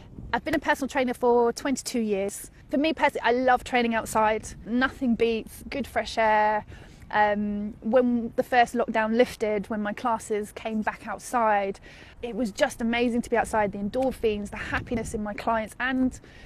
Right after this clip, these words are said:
for me, it really lifted everyone's spirits. We're on top of the world here in South East London. January, February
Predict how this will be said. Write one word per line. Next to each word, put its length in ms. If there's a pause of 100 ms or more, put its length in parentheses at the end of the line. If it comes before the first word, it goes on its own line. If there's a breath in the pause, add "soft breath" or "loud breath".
(100)
for 140
me, 440 (520)
it 120
really 300
lifted 580 (720 loud breath)
everyone's 480
spirits. 520 (840)
We're 140
on 140
top 220
of 60
the 80
world 340
here 300
in 80
South 300
East 180
London. 560 (2000)
January, 320
February 1000